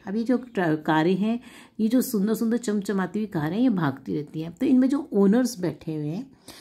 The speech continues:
इनके जो माइंड है वो बिल्कुल अपने डेस्टिनी, मतलब इतने वो पक्के हैं कि भैया, आ, वो देखते ही नहीं है कि भैया रोड साइड स्टैंड, मतलब ये ख-, दुकानदार भी हैं,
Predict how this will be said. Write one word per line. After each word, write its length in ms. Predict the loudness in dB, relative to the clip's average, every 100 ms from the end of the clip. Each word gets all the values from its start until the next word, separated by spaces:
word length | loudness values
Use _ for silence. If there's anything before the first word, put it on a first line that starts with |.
| 0 4
इनके 260 | 6 6
जो 140 | 6 4
माइंड 460 | 2 2 0 0
है 140 | -2 -2
वो 160 | -2
बिल्कुल 340 | -2 -4 -2 -2
अपने 280 | 0 -2
डेस्टिनी, 460 | 2 2 2 0 -2
मतलब 160 | -2 -2
इतने 300 | -2 2 2
वो 100 | 2
पक्के 400 | 0 -6 -2 -2
हैं 220 | 0 -2
कि 80 | -2
भैया, 280 | 0 0 0
आ, 160 | 0
वो 120 | 2
देखते 340 | 4 2 2 0
ही 120 | 2
नहीं 140 | 0
है 120 | 0 -2
कि 120 | 0
भैया 180 | 0 2
रोड 220 | 2 0
साइड 260 | 0 -2 -2
स्टैंड, 500 | -2 -2 0 0 0
मतलब 140 | 2
ये 120 | 2
ख-, 320 | 2 -2 -2 0
दुकानदार 560 | 0 2 0 0 -2
भी 160 | -4 -4
हैं, 180 | -4